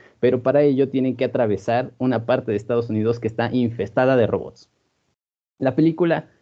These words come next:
está muy buena. No es la mejor película del mundo, ni de la historia, ni quizá del año, pero tiene una trama que conforme avanza cada minuto aumenta la tensión de maneras increíbles y al final tiene un plot twist que me voló la cabeza.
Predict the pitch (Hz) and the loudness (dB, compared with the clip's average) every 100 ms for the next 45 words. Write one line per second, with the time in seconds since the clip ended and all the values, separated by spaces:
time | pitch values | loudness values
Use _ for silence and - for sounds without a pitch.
0 | _ _ - 120 139 139 - 135 139 131 | _ _ -8 0 2 2 0 -2 0 0
1 | 117 104 95 95 - 156 170 151 147 143 | 0 -2 -6 -10 -2 0 2 -2 -2 -4
2 | 117 123 117 120 113 107 120 117 120 123 | -4 -6 -6 -6 -6 -6 -4 -2 -2 -6
3 | _ _ _ _ _ _ _ - 123 120 | _ _ _ _ _ _ _ 0 2 4
4 | 156 156 135 131 113 101 98 92 107 143 | 4 4 2 0 -2 0 -2 -4 -4 -2
5 | 131 143 123 110 - 143 175 190 139 135 | 0 0 -2 -4 -6 -2 2 4 2 0
6 | 107 - 127 123 117 113 110 - 143 156 | -2 -4 -2 2 2 0 -2 -8 -4 0
7 | 170 185 175 170 160 147 143 147 151 - | 2 2 2 0 0 0 2 0 -2 -4
8 | - - _ 127 120 113 107 107 101 117 | -12 -20 _ -2 2 4 4 2 -2 -4
9 | 117 117 110 107 139 151 156 151 147 139 | 0 0 0 0 -2 0 0 2 2 2
10 | 113 120 120 139 127 120 123 104 107 101 | -2 -4 -2 -2 0 -2 -2 -2 -4 -10
11 | - 120 117 120 95 101 104 110 113 - | -4 -2 0 0 -2 -2 0 0 -2 -2
12 | 127 113 107 101 101 101 110 123 117 123 | -2 0 2 2 2 0 2 0 2 0
13 | 127 139 131 127 131 117 - 123 - - | 0 2 2 2 -2 -2 -2 -2 -2 -2
14 | 117 101 101 110 110 98 - - | -2 0 2 2 2 0 -6 -8